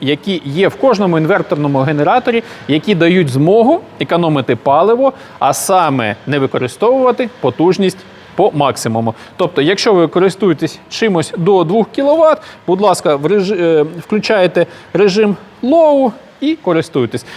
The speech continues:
Тим самим двигун переходить на менші оберти і менший розхід палива. Ну і другий режим, я взяв ось таку теплову пушку на три кіловата, також під'єднаю і ви саме подивитесь. Так що, В'ячеслав,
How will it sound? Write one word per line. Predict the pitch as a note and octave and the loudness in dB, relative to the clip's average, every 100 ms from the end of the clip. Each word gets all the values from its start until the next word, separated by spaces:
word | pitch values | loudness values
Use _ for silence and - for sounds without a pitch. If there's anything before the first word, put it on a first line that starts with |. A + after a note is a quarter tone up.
| - | -4
Тим | F3 E3+ | -2 0
самим | F#3 F3+ D3+ A#2+ - - | 0 0 0 -4 -8 -8
двигун | C3 D#3+ F3+ C3+ | 0 2 2 2
переходить | C#3+ D3+ F3 C3 | -2 0 0 2
на | C3 | 2
менші | D3+ D3+ C3+ - - | 2 0 0 -4 0
оберти | A3+ B3 A#3+ A#3+ - | 2 2 -2 -4 -4
і | C3 B2 | -6 -4
менший | B2+ A3 A#3 A#3+ - - | -2 -2 -2 -6 -8 -6
розхід | - B2 - D#3+ - - - | -2 -2 0 -2 -2 -14 -2
палива. | C#3 A2 A2 A2 - - | 0 2 2 -2 -6 -2
Ну | E4 C#4+ | 0 0
і | G3+ F#3 C#3+ - - | 0 0 0 -4 -14
другий | E3+ D4+ A#3+ A#3+ | -4 0 2 2
режим, | A3+ G#3+ G3 | 2 2 2
я | E3+ | 2
взяв | D#3 D#3+ | 4 2
ось | C#3 | 2
таку | - C#3+ D3 | 0 -2 -2
теплову | E3 E3 E3 F#3 | -2 0 0 0
пушку | D#4+ E4+ - | 2 0 2
на | A#3+ A#3 | 0 0
три | A#3+ | 0
кіловата, | - A3+ A3+ A3+ G#3+ G#3+ - - - | 0 2 4 4 2 0 -4 -18 -6
також | - E3+ C#3 B2+ - - | -2 0 0 -4 -8 -8
під'єднаю | - D#3+ F#3 A3+ D#4 D#4+ C4+ G3+ - | -4 -2 0 0 2 2 0 -2 -4
і | C4+ | -2
ви | B3 G#3+ A#3+ | 0 -2 -2
саме | - F#3 F#3+ F#3 - - | -2 0 0 -4 -12 -4
подивитесь. | D#3+ C#3+ A#2+ G#2+ - - - | -2 2 2 2 -2 -12 -4
Так | E3 | -4
що, | - C#3+ | -2 0
В'ячеслав, | C#3+ D3+ - - C4 | 0 0 -2 0 0